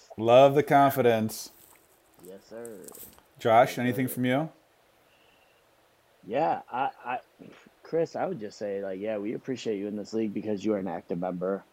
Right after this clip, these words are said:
Speaker 2: in the chat,
Speaker 1: Absolutely.
Speaker 2: especially, but
Speaker 1: Absolutely.
Speaker 2: also just, you know, you're willing to take those risks and willing to, to learn. None of us are perfect at it, um, including Harry, even though Harry thinks that he is.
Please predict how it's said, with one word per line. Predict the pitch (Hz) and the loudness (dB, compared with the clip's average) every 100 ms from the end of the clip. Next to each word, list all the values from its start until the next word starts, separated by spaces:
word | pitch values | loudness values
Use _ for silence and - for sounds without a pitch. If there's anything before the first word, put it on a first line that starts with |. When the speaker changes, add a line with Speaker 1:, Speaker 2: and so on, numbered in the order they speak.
| - | -2
Speaker 2:
in | 104 | 0
the | 92 | 0
chat, | 92 92 110 | 2 4 4
Speaker 1:
Absolutely. | |
Speaker 2:
especially, | 107 - 101 - 139 175 | 2 -2 -4 0 2 4
but | 165 113 104 | 4 2 2
Speaker 1:
Absolutely. | 104 | 2
Speaker 2:
also | 90 107 101 | 2 0 0
just, | 104 101 - | -4 -6 -4
you | 123 | 0
know, | 123 | 2
you're | 117 110 107 | 2 0 2
willing | 117 135 120 | 4 4 2
to | 101 | -2
take | 98 - | -6 -4
those | 92 90 | -8 -4
risks | 92 - | -8 -6
and | 87 92 | -10 -6
willing | 98 95 92 | -2 -2 -4
to, | 92 90 85 85 - _ - | -2 0 0 -2 -10 _ -10
to | 92 | 0
learn. | 104 104 | 2 4
None | 147 | 4
of | 185 | 6
us | 135 110 | 2 0
are | |
perfect | 101 95 - 110 | -4 -6 -4 -2
at | 120 123 | 0 2
it, | 139 - _ - - | 2 0 _ -20 -10
um, | 107 104 101 92 _ _ | -8 -6 -6 -8 _ _
including | 127 - 135 127 | -4 2 4 4
Harry, | 107 110 110 117 117 | 0 2 2 2 2
even | 110 | 0
though | 110 104 | -2 -2
Harry | 104 107 | 0 0
thinks | 98 104 98 | -2 -6 -4
that | 113 113 | 0 2
he | 127 | 2
is. | 139 139 | 2 -2